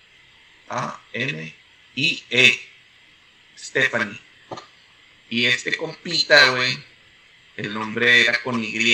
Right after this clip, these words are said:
güey, sin H y con F, y era otro pedo.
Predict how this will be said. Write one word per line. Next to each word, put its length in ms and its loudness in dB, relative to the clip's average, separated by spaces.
güey, 220 -4
sin 260 -6
H 760 2
y 560 -4
con 260 -8
F, 600 4
y 140 4
era 100 2
otro 260 -4
pedo. 280 2